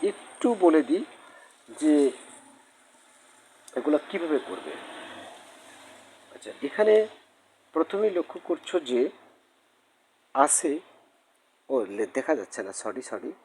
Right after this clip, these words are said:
আচ্ছা, দাঁড়াও, আমি মোবাইলটা একটু উপরে করে নিই। আচ্ছা, এবার একটু লক্ষ্য করতে পারছো, এটা আমি আর স্ক্রিনে দেখালাম না, একবারে তোমরা, আহ, দেখতে পাচ্ছ যে নিচের হিসাবগুলোতে কী ভুল আছে ব্যাখ্যা করো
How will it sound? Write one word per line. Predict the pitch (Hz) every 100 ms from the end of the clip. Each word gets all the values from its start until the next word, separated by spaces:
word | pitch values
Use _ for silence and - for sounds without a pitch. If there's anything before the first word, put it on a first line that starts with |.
| _ - _ -
আচ্ছা, | 110 110 -
দাঁড়াও, | 107 113 135
আমি | 104 113 -
মোবাইলটা | 117 113 107 107 98 - 120 117 - _ _ _ _
একটু | - - 104
উপরে | - - -
করে | 98 98
নিই। | 95 185 - _ _
আচ্ছা, | - - 135
এবার | 151 175 151 147
একটু | - 139
লক্ষ্য | 120 - 135
করতে | 131 - -
পারছো, | 110 - 165 143
এটা | - 135
আমি | 147 131
আর | 117
স্ক্রিনে | - - 139 156 135
দেখালাম | 120 131 131 156
না, | 139
একবারে | 98 117 113
তোমরা, | - 110 127 - - - - _ -
আহ, | 107 104 -
দেখতে | 113 - 147
পাচ্ছ | - - - - - - - _ _ _ _ _ -
যে | 127 117 135 _ _ _ _ _ -
নিচের | 127 160 - 202 196 139
হিসাবগুলোতে | 120 139 - 180 - 117 131 143 - 170 _
কী | 208 202
ভুল | - 120
আছে | 110 - 147
ব্যাখ্যা | 101 101 -
করো | 127 151